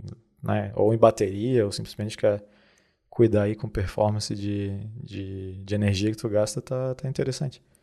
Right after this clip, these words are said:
Eu, de, primeira vez que eu vejo um app comparando o outro em relação à performance por watts, assim, tipo, que não é algo, sei lá, da própria Apple, né? Quando eles mandam,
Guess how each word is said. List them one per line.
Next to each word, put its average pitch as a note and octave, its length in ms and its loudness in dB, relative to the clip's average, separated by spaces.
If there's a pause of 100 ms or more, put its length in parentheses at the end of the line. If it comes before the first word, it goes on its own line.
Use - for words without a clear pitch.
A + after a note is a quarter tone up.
(180)
Eu, A#2 380 10 (180)
de, C3 120 10 (420)
primeira C3 300 12
vez D#3 200 6
que - 80 -2
eu A#2+ 80 6
vejo A2+ 540 4 (240)
um B2+ 160 10
app C3 220 12
comparando B2 640 4
o - 20 8
outro B2 380 10
em A#2+ 80 4
relação A#2 480 4
à A#2 60 0
performance A#2 720 6
por G#2+ 200 0
watts, G#2+ 340 -2
assim, G#2+ 220 -8
tipo, G#2 500 -8 (580)
que - 140 4
não A#2 200 8
é A#2+ 80 12
algo, A#2+ 200 12
sei - 120 6
lá, B2+ 80 10
da A#2 120 4
própria D3 320 12
Apple, A#2+ 160 12
né? G#2+ 80 -4
Quando A2+ 160 -2
eles A#2 120 4
mandam, A#2+ 600 2